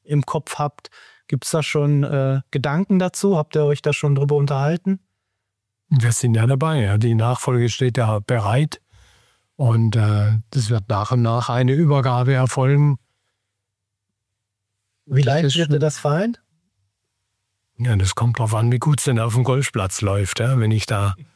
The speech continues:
Speaker 2: den Ball treffe, dann hab ich da viel Spaß dran und sonst komme ich halt wieder ins Büro.
Speaker 1: Und wie ist das für dich, Anna, jetzt so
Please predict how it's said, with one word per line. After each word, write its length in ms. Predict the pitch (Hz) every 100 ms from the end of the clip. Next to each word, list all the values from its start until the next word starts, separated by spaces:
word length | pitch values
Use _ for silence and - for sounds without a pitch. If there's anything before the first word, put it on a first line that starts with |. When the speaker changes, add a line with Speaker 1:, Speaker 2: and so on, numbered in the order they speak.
| 147 - _ _ _ -
Speaker 2:
den 140 | 127
Ball 200 | 120 139
treffe, 380 | 139 131 120 120
dann 220 | 107 104
hab 120 | 110
ich 120 | 110
da 160 | 110 110
viel 180 | - 123
Spaß 320 | - 110 117
dran 180 | 110 104
und 80 | 107
sonst 300 | 113 110 -
komme 160 | 117
ich 100 | 107
halt 140 | 104 110
wieder 180 | 110
ins 160 | 104 107
Büro. 400 | - 107 95 92 - - _ _ _ _ _ _ _ _ _
Speaker 1:
Und 420 | 147 143 139 131 -
wie 180 | 139
ist 160 | 165 -
das 140 | 160
für 100 | -
dich, 280 | 139 202 -
Anna, 360 | 151 139 127 123
jetzt 280 | 135 139 -
so 260 | 147 143